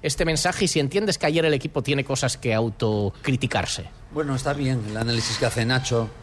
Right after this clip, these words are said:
Speaker 2: es sensato y no cabe duda que la derrota fue dolorosa y él lo transmite en estas palabras, ¿no? Em,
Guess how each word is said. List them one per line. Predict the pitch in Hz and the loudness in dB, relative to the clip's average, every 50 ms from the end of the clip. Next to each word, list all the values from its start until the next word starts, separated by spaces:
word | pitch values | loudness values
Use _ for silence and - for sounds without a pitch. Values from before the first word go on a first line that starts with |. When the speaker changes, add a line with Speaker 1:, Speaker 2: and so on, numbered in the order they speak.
| - - - - - - | -18 -18 -18 -16 -6 0
Speaker 2:
es | 113 110 110 104 | 2 2 2 2
sensato | - - - 117 117 113 - 139 131 131 - 117 113 117 - - - - | 2 2 4 4 4 4 4 2 2 2 2 2 2 2 0 -4 -10 -8
y | 113 107 104 104 104 104 101 104 104 101 101 98 98 | -4 -4 -2 -2 0 0 0 0 0 0 0 0 0
no | 110 113 | 0 2
cabe | - 127 117 117 | 2 4 4 4
duda | 123 120 117 | 6 4 4
que | 113 120 | 2 2
la | 104 101 104 104 101 101 | 0 0 0 0 0 0
derrota | 101 107 101 98 - 107 | 0 0 0 0 0 -2
fue | - - 117 | 0 0 2
dolorosa | 107 107 110 107 104 110 - - 117 113 | 2 4 4 4 2 2 2 2 2 2
y | 107 98 | 2 2
él | 98 98 104 | 0 2 2
lo | 104 101 | 0 0
transmite | 98 - 104 92 85 104 101 - - 107 | 0 0 -2 -2 -2 -2 -2 0 0 2
en | 104 | 2
estas | 104 101 - 104 - | 2 2 0 0 0
palabras, | - 110 104 104 101 92 90 92 95 | 0 2 2 4 4 2 2 2 2
¿no? | 113 123 131 - - - - - - - - - - - - - - - | 2 2 2 0 -4 -8 -8 -6 -6 -6 -6 -6 -8 -8 -12 -12 -10 -2
Em, | - 131 120 117 117 117 107 107 110 110 113 113 117 120 120 | 2 4 4 4 4 4 2 2 2 2 2 2 2 0 0